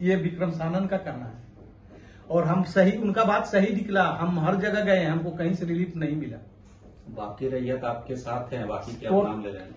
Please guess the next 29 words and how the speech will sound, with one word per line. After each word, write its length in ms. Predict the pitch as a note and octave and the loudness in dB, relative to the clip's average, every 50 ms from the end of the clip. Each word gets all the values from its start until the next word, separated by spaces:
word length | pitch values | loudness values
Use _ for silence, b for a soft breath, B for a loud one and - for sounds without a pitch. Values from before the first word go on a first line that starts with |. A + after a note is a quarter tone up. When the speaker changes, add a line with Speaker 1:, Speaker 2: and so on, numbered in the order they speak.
| - | -10
Speaker 1:
तो 80 | - F#3+ F3 D#3 D3+ D3 - - | -8 -6 -6 -6 -6 -6 0 4
बाकी 340 | F#3 F3+ F#3 F3+ - A#3+ A#3+ G3 | 4 6 6 4 4 0 -2 -2
टोटल 480 | - G#3 G#3 G3+ G3+ - C4+ B3+ B3 A#3+ | 0 0 2 0 4 6 6 6 6 6
रैयत 320 | A#3+ A#3 A#3+ A#3+ A#3+ - | 4 4 4 4 2 2
हमारे 240 | A3 A3 A3 A3+ A3 | 2 0 0 0 0
साथ 360 | - A3 G#3 G#3 G3 - F#3+ | 2 2 2 2 2 2 2
है, 420 | G3+ G#3+ B3 B3 - - - - - - - - | 2 2 2 0 -2 -6 -16 -20 -20 -16 -6 2
रैयत 340 | E3 F#3 F#3+ G3+ A3+ A3+ - | 4 6 6 6 6 4 2
के 80 | A#3 | 0
पूरे 280 | - - F#3 F#3+ A3 G#3+ | 0 0 0 2 2 2
परिवार 440 | G#3+ F#3+ F3 E3+ F3 F#3+ G#3 A3 A3+ | 2 2 2 4 4 6 6 4 4
हमारे 380 | G#3+ G3 F3+ G3+ G#3 G#3+ A3 | 2 0 -2 0 0 0 0
साथ 280 | G3 G#3+ G3 G#3 G3+ G3+ | 0 2 2 2 2 0
हैं। 200 | G#3 A3 A3 E3 | 0 0 0 0
जिस 200 | D#3+ G3+ - - | -2 -2 -2 -4
समय 180 | G#3 G#3 G#3+ G#3 | -4 -2 2 2
हमारे 280 | F#3+ F#3+ G3 G3 G#3+ G#3+ | 4 4 2 2 0 0
एसडीओ 760 | F#3+ F#3 F#3+ F3 - - D#3+ D#3+ G#3 G#3+ G3+ G3 G#3+ A3+ - B B B B B | 0 2 2 2 2 0 0 0 2 4 4 4 2 2 0 B B B B B
title 380 | - F3+ F3+ F3+ F3+ A3 A3+ G#3+ | 2 4 4 4 4 4 2 2
suit 440 | - - G3+ G#3+ G3+ - - - - - - - - - - - | 2 -2 -6 -6 -6 -8 -10 -14 -20 -20 -20 -20 -20 -20 -18 0
के 160 | - A3 A3 A3 | 4 6 6 6
बावजूद 760 | - - E3+ D#3 D#3 F#3 F#3 F#3+ F3 E3+ F3 B3+ - F#3+ - | 4 0 -4 0 4 6 6 6 6 4 2 0 0 2 2
भी 380 | F3+ A#3+ A#3+ A#3+ A#3+ A#3 - - - | 2 4 4 2 2 -2 -4 -2 0
एक 140 | G3+ G3 - | 0 0 0
सौ 120 | - A3 - - - - - F3 E3+ - - F#3 D#3+ - | 0 -2 -2 -4 -6 -14 -14 -14 -14 -12 -10 -10 -4 0
चौवालीस 380 | G#3 G3+ G3+ G3 G#3+ G#3+ - G3 | 4 6 6 6 4 2 2 4
लागू 280 | F#3+ G3 G3 G#3 G#3 | 4 4 4 4 0
किए 240 | G3 - G3+ F#3+ G3 | -4 -4 2 6 6
और 520 | A3 B3 - - - G3+ G#3+ G3 - B | 6 6 6 4 4 4 4 4 2 B